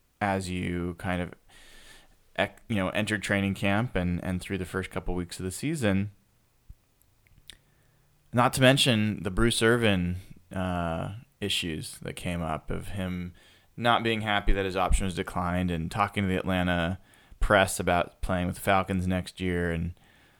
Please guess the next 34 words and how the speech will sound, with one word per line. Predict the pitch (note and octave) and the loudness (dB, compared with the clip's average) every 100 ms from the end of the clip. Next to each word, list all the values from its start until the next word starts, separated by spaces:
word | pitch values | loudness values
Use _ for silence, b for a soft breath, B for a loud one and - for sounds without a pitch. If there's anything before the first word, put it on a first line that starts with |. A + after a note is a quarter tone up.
| b b b - - | b b b -14 -2
and | G2+ | 2
all | F#2+ | 4
that. | F2+ E2 E2 - - B B | 2 2 -2 -4 -16 B B
But | - G2+ D#3+ A#2 - - b b b b b b b b b b b b b b _ _ _ _ - | 4 12 12 12 8 -4 b b b b b b b b b b b b b b _ _ _ _ -16
you | - | -4
fast | A#2 C3 C#3+ | 8 8 8
forward | C#3+ C3 | 6 8
all | A2+ | 10
the | A#2+ | 8
way | A#2+ | 6
to | A#2 | 4
the | G2+ | 4
year, | F#2+ A#2 A#2 | 4 4 4
and, | F2+ C#2 F2+ | 4 2 0
you | F#2+ | 0
know, | |
the | F2+ | 0
start | - A2 | 0 0
of | G#2 | 0
the | F#2 | 0
year, | G2+ B2+ | 0 2
and, | F#2 F2+ F2+ F#2+ - | 2 2 0 -4 -10
and, | - F2+ F2+ F2+ F2+ | -4 -2 0 0 0
uh, | F2+ F2+ F2+ F2+ F#2 G#2+ - _ _ _ _ _ _ _ | 2 2 0 0 -2 -6 -14 _ _ _ _ _ _ _
you | G2 F#2+ | -4 2
look | A2+ C#3 | 4 4
at | |
the | A#2+ | -2
team | - A2+ A2 | 0 2 4
that | G#2+ - - | 4 0 -6
the | F#2+ | -10
Seahawks | - G#2+ G#2+ G#2+ | -6 2 2 2
had | - A2+ G2+ | 0 -2 0
then, | F2+ E2+ D#2 G#2 | -2 -2 -2 -4